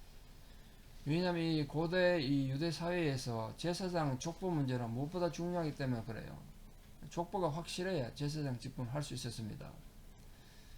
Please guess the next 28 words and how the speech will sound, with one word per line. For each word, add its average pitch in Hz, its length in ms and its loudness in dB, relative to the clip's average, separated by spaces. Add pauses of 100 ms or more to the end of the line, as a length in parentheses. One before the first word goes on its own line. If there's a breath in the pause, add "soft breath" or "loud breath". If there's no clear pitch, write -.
(200 loud breath)
예를 165 200 2
들어서 135 520 2
바벨론 156 500 2
포로 156 240 -2
이후에 123 720 0 (920)
이제 127 140 -4
제사장이 151 540 2
새로 143 240 -2
서야 156 240 0
될 120 120 0
거 123 120 -4
아닙니까? 113 440 -4 (680 loud breath)
근데 208 180 -4
족보가 190 400 -2
확실치 170 400 -2
않은 151 200 0
제사장들이 147 500 0
있었다는 123 480 -4
거예요. - 160 -10 (140)
느헤미야에 135 480 2
보면. 113 280 -6 (400)
그 - 60 -4
나도 151 340 2
제사장에 151 500 0
내려가지고 127 500 0
아마 117 160 -4
족보를 165 360 -2
속여가지고 131 720 -4